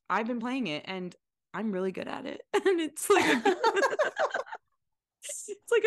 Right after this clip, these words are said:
Speaker 1: a good ego boost in my day, and I wanted to tell people that
Speaker 2: Is it
Speaker 1: maybe they should
Speaker 2: trivia?
Speaker 1: try.
Speaker 2: Is
Speaker 1: No.
Speaker 2: it trivia?
Speaker 1: No,
Speaker 2: What is it?
Speaker 1: absolutely not.
Speaker 2: <laughs> No. <laughs> Is it,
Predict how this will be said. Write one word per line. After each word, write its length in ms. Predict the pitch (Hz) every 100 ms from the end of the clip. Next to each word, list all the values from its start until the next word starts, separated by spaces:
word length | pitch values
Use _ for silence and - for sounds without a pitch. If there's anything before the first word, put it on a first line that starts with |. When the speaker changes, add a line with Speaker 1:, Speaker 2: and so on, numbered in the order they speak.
| 403
Speaker 1:
a 40 |
good 180 | 277 240
ego 300 | 226 233 226
boost 340 | 190 196 202
in 120 | 214 190
my 140 | 175
day, 280 | 185 185 175
and 80 | 180
I 60 |
wanted 340 | 180 170 175 180
to 80 | 220
tell 280 | - 185
people 320 | 175 180 180 175
that 100 | 170
Speaker 2:
Is 80 |
it 40 | 302
Speaker 1:
maybe 160 | 349 240
they 140 | 220
should 200 | 262 247
Speaker 2:
trivia? 80 | 349
Speaker 1:
try. 340 | 403 453 466 453 - _ _ _ _
Speaker 2:
Is 140 | 285 311
Speaker 1:
No. 180 | 330
Speaker 2:
it 40 | 311
trivia? 260 | 247 269 427 508 -
Speaker 1:
No, 160 | - 220
Speaker 2:
What 80 | 269
is 40 |
it? 40 | 269
Speaker 1:
absolutely 380 | - 202 175 190
not. 180 | 247 294 -
Speaker 2:
<laughs> 160 | - -
No. 840 | 277 262 214 330 - 302 - 311 359 233 - - 277
<laughs> 800 | - - - - - _ _ -
Is 180 | 240
it, 260 | 262 233 -